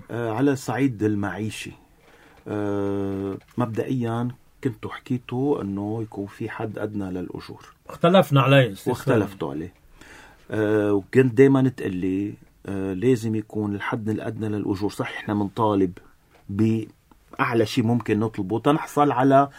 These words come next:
Speaker 1: المقبول
Speaker 2: نعم.
Speaker 1: نوعا ما. هل حصلتوا على المقبول؟
Speaker 2: خليني أقول لك شغلة هيك وبهدوء وبشكل تفصيلي.
Speaker 1: إيه.
Speaker 2: ما في مؤسسة بلبنان، كبيرة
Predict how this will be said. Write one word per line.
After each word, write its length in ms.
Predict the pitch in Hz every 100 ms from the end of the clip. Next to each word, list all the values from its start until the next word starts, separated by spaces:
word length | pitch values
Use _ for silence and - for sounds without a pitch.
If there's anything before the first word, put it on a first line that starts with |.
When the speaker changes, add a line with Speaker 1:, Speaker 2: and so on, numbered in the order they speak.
| -
Speaker 1:
المقبول 1120 | 160 147 - _ - 190 - 143 139 135 104 85 -
Speaker 2:
نعم. 180 | 135 131
Speaker 1:
نوعا 260 | 127 95
ما. 260 | 98 85 82 - -
هل 160 | 160
حصلتوا 440 | 175 - 170 180 131
على 80 |
المقبول؟ 420 | 113 107 110 143 196 _ _ _ _ _ - - _ _ - -
Speaker 2:
خليني 540 | - 160 165 185 160
أقول 160 | 170 156
لك 100 | -
شغلة 380 | 160 127 120
هيك 180 | 143 147
وبهدوء 720 | 147 135 135 120 135 156 156
وبشكل 440 | 147 135 - - 117
تفصيلي. 580 | 131 - - 117 107 107
Speaker 1:
إيه. 220 | 117 98 - _ _ _ -
Speaker 2:
ما 80 |
في 260 | 160 180 165
مؤسسة 600 | 156 143 160 - 156 170
بلبنان، 480 | 139 143 135 120 95 - _ _ _ _ _ _ _ _
كبيرة 580 | - 123 135 170 165 151